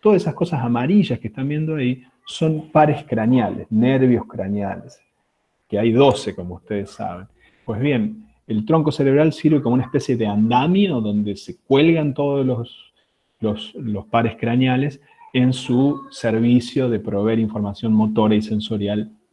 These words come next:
al cráneo y por ende al telencéfalo. De alguna manera, los pares craneales o los nervios craneales son como los nervios espinales, pero del cerebro, ¿no? Es como, eh, y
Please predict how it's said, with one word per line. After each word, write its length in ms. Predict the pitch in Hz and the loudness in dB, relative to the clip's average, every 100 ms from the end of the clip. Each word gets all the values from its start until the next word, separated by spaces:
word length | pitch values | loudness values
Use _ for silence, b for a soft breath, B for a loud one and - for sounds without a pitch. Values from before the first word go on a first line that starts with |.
| _ | _
al 240 | 110 107 - | 0 0 0
cráneo 420 | 117 104 113 120 | 2 4 4 2
y 200 | 120 123 | 0 0
por 240 | - 104 | 0 0
ende 220 | 104 98 95 | 0 -2 -2
al 120 | 90 | -6
telencéfalo. 800 | 80 - 87 - 82 - - _ _ _ _ - | -12 -14 -18 -16 -18 -18 -20 _ _ _ _ -8
De 60 | |
alguna 260 | 101 117 113 | -2 0 2
manera, 640 | 120 123 123 123 - - - | 4 4 4 2 0 -10 -10
los 180 | 110 - | -10 0
pares 320 | 131 123 - | 2 2 0
craneales 500 | 127 131 147 123 92 | 0 2 2 0 -2
o 60 | |
los 160 | 95 92 | -6 -4
nervios 320 | 117 120 120 | 0 0 0
craneales 680 | - 147 165 151 143 160 b b b | 0 0 2 2 2 0 b b b
son 280 | - 160 117 | -2 2 2
como 180 | 107 107 | 2 2
los 100 | 107 | 4
nervios 340 | 143 156 139 | 6 8 6
espinales, 760 | 131 - 196 196 147 170 170 - _ _ _ _ - | 2 4 6 6 6 2 -2 -14 _ _ _ _ 0
pero 540 | 147 139 156 170 - - | 2 6 4 2 -4 -10
del 300 | 110 98 95 | -6 -6 -6
cerebro, 560 | - 139 127 104 98 | 0 4 4 2 -4
¿no? 300 | 107 143 156 | -6 -4 -2
Es 100 | 123 | -4
como, 420 | - 107 104 107 b b b b b - | -4 -2 -2 -6 b b b b b -10
eh, 300 | 110 104 | -8 -6
y 80 | - | -8